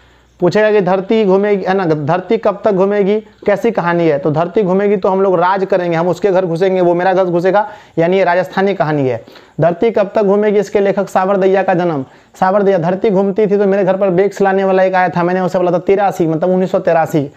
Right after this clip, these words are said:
अगर पूछेगा, "प्यारे बच्चों, इसका अनुवाद किसने किया था?" तो इसका अनुवाद कोई नहीं किया था, धरती घूम रहा था, तो साबर दैया नहीं किया था। ये चार question है बच्चों objective में। मैं उम्मीद करता हूँ इस trick से आपको याद करवाने में बहुत मैं मदद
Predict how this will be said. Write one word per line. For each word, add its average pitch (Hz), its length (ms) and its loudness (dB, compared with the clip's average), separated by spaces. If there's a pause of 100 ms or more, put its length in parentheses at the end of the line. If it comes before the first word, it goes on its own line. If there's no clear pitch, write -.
(340)
अगर 175 160 2
पूछेगा, 208 360 0
"प्यारे 208 160 -2
बच्चों, 202 160 0
इसका 202 220 0
अनुवाद 208 340 0
किसने 208 320 2
किया 190 160 0
था?" 180 100 0
तो 185 80 2
इसका 190 200 0
अनुवाद 196 280 0
कोई 220 180 0
नहीं 220 140 0
किया 190 120 0
था, 190 60 -2
धरती 180 280 0
घूम 208 200 2
रहा 190 160 2
था, 165 80 0
तो 160 100 -2
साबर 196 260 0
दैया 196 240 2
नहीं 196 240 -2
किया 151 140 -2
था। 127 220 -8 (220)
ये 170 80 2
चार 175 200 0
question 170 260 -2
है 170 60 0
बच्चों 160 240 0
objective 156 380 0
में। 190 160 -2 (280)
मैं 160 60 0
उम्मीद 196 200 0
करता 185 220 -2
हूँ 180 60 -2
इस - 160 -8
trick 196 180 0
से 196 120 -2
आपको 170 220 0
याद 165 200 0
करवाने 165 360 0
में 160 120 0
बहुत 156 240 -2
मैं 160 80 0
मदद 151 220 0